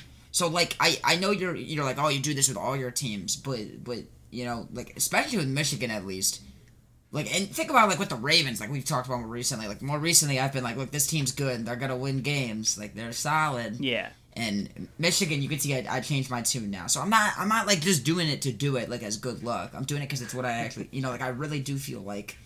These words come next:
Speaker 1: that's how it is.
Speaker 2: I don't know. There might, it might be a hint of, like, an over-exaggeration. But, um,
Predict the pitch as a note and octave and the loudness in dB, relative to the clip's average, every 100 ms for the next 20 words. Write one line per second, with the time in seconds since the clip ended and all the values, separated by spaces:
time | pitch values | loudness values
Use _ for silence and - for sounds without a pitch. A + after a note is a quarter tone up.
0 | - - - - G#2+ G2+ C3 G#2 B2 C#3+ | -20 -20 -14 -6 -2 0 0 -2 -2 -2
1 | - - - - - - - _ _ A2+ | -4 -8 -16 -20 -20 -20 -20 _ _ -6
2 | A#2 A2+ G2+ A2 B2 A#2 C3+ D#3 E3 C3 | -4 -4 -8 -4 -4 -2 -2 2 4 4
3 | D#3 C#3+ B2+ A#2+ A2 - _ _ B2 C3 | 2 0 2 0 0 -8 _ _ -4 -2
4 | C3 B2 A#2 A2+ A2+ A2 G#2 G#2 - G#2 | -2 -2 0 0 0 -4 -6 -8 -10 -14
5 | G#2 A2+ A2 G#2+ G2+ G2 | -6 -2 0 0 -2 -8